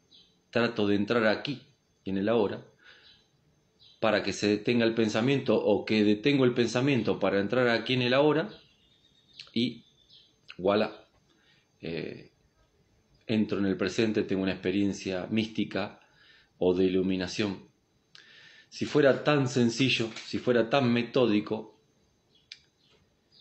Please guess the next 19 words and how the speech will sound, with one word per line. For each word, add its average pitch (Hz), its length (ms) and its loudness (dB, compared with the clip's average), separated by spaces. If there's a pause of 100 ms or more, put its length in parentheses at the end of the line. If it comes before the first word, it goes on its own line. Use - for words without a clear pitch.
(140)
como 101 500 2
a 101 100 2
una 120 300 2
máquina 120 500 2
que 104 100 -2
se 104 120 -2
le 107 100 2
mete 113 280 2
un 110 140 4
palo 117 200 2
en 113 140 2
el 110 80 2
medio, 127 260 2
se 110 160 -2
la 107 140 2
detiene 127 540 2
y 120 40 0
la 104 160 2
máquina 101 840 -2